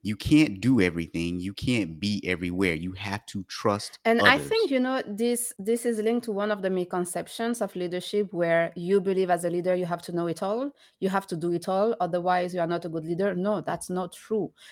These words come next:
Speaker 2: You have to know what you're good at and what you're not good at. So you can ask for support, you know, or you can learn what you need to learn, right? But I, I, I feel one of the reasons, on top of many others,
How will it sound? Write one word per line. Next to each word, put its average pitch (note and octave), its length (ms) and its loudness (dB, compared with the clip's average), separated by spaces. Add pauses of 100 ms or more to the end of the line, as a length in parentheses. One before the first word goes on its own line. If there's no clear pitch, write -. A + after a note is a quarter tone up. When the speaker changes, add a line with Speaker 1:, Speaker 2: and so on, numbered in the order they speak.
(120)
Speaker 2:
You G#3 120 4
have A#3+ 280 4
to B3 200 0
know F#3 140 4
what F#3 320 -2
you're F3 100 -4
good E3 260 -2
at E3 200 0
and E3 80 -2
what E3+ 180 -4
you're F3 80 -2
not D#3 160 -2
good G3 180 4
at. E3 160 2
So E3 300 -2 (160)
you F#3+ 80 0
can F#3+ 240 0
ask - 220 6
for F3+ 100 -2
support, G#3 720 0
you F#3 60 -2
know, F3+ 120 0 (180)
or G#3+ 100 6
you A3 100 6
can G3 260 0
learn C4 300 6
what D#3+ 240 -2
you E3+ 60 -2
need E3 160 -2
to D#3 100 -8
learn, D3+ 240 -4
right? A3 360 4
But G3 180 4 (420)
I, G3+ 180 2
I, - 60 2 (160)
I - 20 8
feel C#4+ 360 2
one B3 260 4
of D4+ 100 -4
the G3 140 0
reasons, F#3+ 480 0
on G3+ 120 0
top G3 160 4
of F3+ 120 2
many G3 320 2
others, E3+ 420 -2